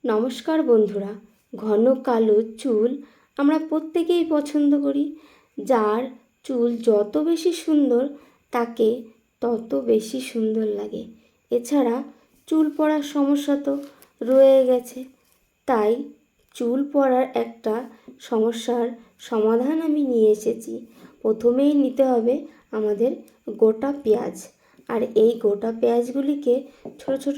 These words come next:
টুকরো করে কেটে একটা পেঁয়াজের পেস্ট বানিয়ে নিতে হবে। তারপর পেঁয়াজের পেস্ট থেকে পেঁয়াজের রসটা বার করে নিতে হবে।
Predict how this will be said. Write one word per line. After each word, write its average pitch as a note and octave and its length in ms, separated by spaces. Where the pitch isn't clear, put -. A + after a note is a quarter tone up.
টুকরো B3 320
করে C4 240
কেটে A#3+ 420
একটা A#3 260
পেঁয়াজের A3+ 480
পেস্ট A3+ 380
বানিয়ে G#3+ 340
নিতে G#3 280
হবে। G3 180
তারপর A#3 560
পেঁয়াজের A#3+ 500
পেস্ট A3+ 360
থেকে B3+ 240
পেঁয়াজের G#3+ 380
রসটা D4+ 420
বার C#4 260
করে C4 200
নিতে A3 240
হবে। G#3 260